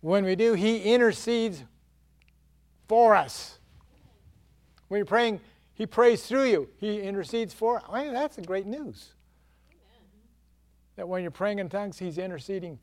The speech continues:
for you or for somebody else. He knows what we need, even if it may be something that we don't even ask for in our prayers.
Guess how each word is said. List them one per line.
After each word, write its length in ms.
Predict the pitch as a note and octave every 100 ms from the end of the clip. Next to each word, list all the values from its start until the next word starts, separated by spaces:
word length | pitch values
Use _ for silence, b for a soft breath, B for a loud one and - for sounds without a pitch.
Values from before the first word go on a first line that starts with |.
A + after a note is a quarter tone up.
| _ _
for 340 | - D3+ F#3+ F#3+
you 480 | E3+ F3+ G#3+ A3 - _ _ _ -
or 120 | G#2
for 280 | - D#3 D3+
somebody 440 | D#3+ C#3+ C3 C3
else. 320 | C#3 F3+ - _ b b b b b b b b b _
He 140 | F3
knows 420 | G3 A#3 A#3 E3 F3+ - _ _ -
what 260 | D#3+ G3+
we 160 | F#3+ F#3
need, 420 | G3+ A3 D3+ B2 - _ _ _ _ _ _ b b b
even 400 | A3 A3+ A3 G#3
if 460 | D#3 F#3 - F3+
it 160 | F#3+ E3
may 160 | F#3+ F#3+
be 100 | F3+
something 640 | - G#3 G#3 - G3 F#3
that 180 | F3 F3
we 180 | F3+ F3
don't 260 | F#3 F#3
even 180 | F3+ F3
ask 260 | F#3+ F#3+ -
for 220 | F3+ F3+
in 60 |
our 100 | F3+
prayers. 560 | F3+ G#3 G#3+ C3 A2+ -